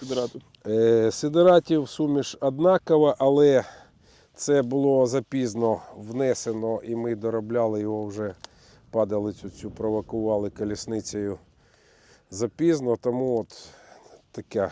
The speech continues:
Speaker 2: вологи не було, посходило.
Speaker 1: Мгм.
Speaker 2: Ну, зараз щось росте. От. Ну, ось.
Speaker 1: Ну, коротше, ви, ви дивитеся, е, яка суміш краще спрацює,
Speaker 2: Да,
Speaker 1: залежно
Speaker 2: да.
Speaker 1: від поля,
Speaker 2: Да,
Speaker 1: залежно від
Speaker 2: да.
Speaker 1: умов,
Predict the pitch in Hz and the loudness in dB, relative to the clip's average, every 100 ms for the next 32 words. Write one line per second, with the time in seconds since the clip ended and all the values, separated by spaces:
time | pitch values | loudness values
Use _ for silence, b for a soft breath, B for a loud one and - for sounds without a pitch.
0 | - 104 117 107 110 110 110 127 143 135 | -4 -4 -2 -2 -4 -6 -6 -4 -4 -4
1 | 101 107 120 113 110 104 92 _ b b | -8 -10 -8 -4 -2 -2 -6 _ b b
2 | b b b b b 170 131 123 107 90 | b b b b b -4 4 6 6 2
3 | - 101 - 104 - - 139 131 B B | -2 -8 -6 -6 -6 -2 0 0 B B
4 | B B B B B B B B B B | B B B B B B B B B B
5 | _ _ _ _ - 95 87 - - B | _ _ _ _ -12 -10 -10 -12 -18 B
6 | B B 160 120 98 - - B B 196 | B B -2 -2 -4 -12 -18 B B 0
7 | 208 202 202 196 170 180 180 170 160 147 | 6 8 8 8 8 6 8 8 8 6
8 | 151 147 135 139 139 139 135 135 139 160 | 6 6 6 4 2 0 -2 -2 -2 2
9 | 160 151 - - 175 151 - 147 139 139 | 4 2 -2 -10 -6 -6 0 0 2 -4
10 | - 143 - 190 175 147 127 127 107 160 | -4 -4 -4 -6 -2 0 0 -2 -2 0
11 | 190 139 143 135 117 131 - - _ - | 2 4 4 4 2 -4 -8 -16 _ -2
12 | 165 156 131 127 139 127 120 120 123 127 | 0 2 2 4 2 2 -2 -6 -6 -2
13 | 131 156 143 | 2 2 2